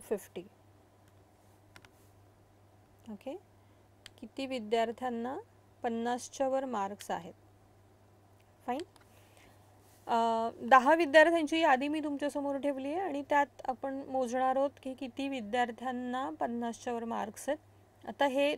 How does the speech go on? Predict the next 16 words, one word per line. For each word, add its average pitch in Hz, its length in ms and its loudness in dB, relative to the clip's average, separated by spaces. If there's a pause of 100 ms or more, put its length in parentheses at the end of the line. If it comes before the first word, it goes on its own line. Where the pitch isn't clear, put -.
थोडंसं 294 360 0
तोंडी 277 600 0 (220)
करून 254 280 0
बघूयात. 226 360 -2 (680)
अ, 226 320 -4 (140)
तोंडी 262 280 -2
करताना 269 920 0
मला 277 520 2 (100)
ही 269 440 -4
एक, 262 120 -6 (280)
ही, 254 320 -6
हा 254 220 0
जो 262 140 -4
portion 262 440 -2
आहे, 285 200 -8
अम, 226 560 -4